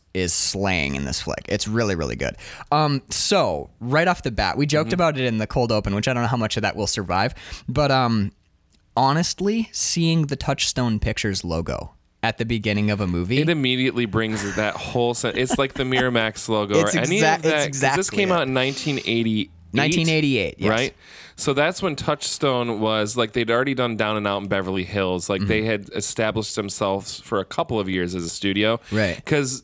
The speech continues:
Speaker 2: Touchstone is a Disney company, and everyone was like, "Disney can't make actual movies. This is horseshit." And then
Speaker 1: Fast
Speaker 2: Down and Out in
Speaker 1: forward to
Speaker 2: Beverly Hills
Speaker 1: twenty eighteen.
Speaker 2: came out, and, like, everyone loves Richard Dreyfuss, and it's a dirty movie, and it's like, fuck.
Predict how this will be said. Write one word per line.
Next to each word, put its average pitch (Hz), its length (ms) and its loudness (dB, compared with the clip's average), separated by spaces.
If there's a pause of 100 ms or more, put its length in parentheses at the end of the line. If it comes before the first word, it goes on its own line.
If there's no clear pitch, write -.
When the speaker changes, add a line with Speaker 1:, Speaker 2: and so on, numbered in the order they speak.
Speaker 2:
Touchstone 160 480 0
is 117 100 -2
a 113 60 0
Disney 117 640 -2 (120)
company, 101 440 -2
and 101 80 -2
everyone 117 380 0
was 104 140 -2
like, 107 160 0 (220)
"Disney 110 340 0
can't 98 300 -4
make 87 160 -6
actual - 540 -4
movies. - 500 -6
This 107 220 -2
is 92 100 -6
horseshit." 101 480 -2
And - 80 -8 (320)
then 123 140 0
Speaker 1:
Fast - 100 0
Speaker 2:
Down 123 160 2
and 123 80 0
Out 123 120 2
in 120 80 -2
Speaker 1:
forward 131 100 2
to 123 60 2
Speaker 2:
Beverly 120 220 2
Hills 139 260 4
Speaker 1:
twenty 95 100 -2
eighteen. 131 100 2
Speaker 2:
came 117 140 0
out, 110 200 0
and, 113 160 -4
like, 107 160 0
everyone 110 340 0
loves 104 260 -2
Richard 104 260 -6
Dreyfuss, 104 460 -2
and 101 80 -6
it's 95 100 -4
a 101 60 -4
dirty 101 360 0
movie, 98 340 0
and 95 100 -4
it's 95 160 -8
like, 80 180 -4 (420)
fuck. 95 520 -4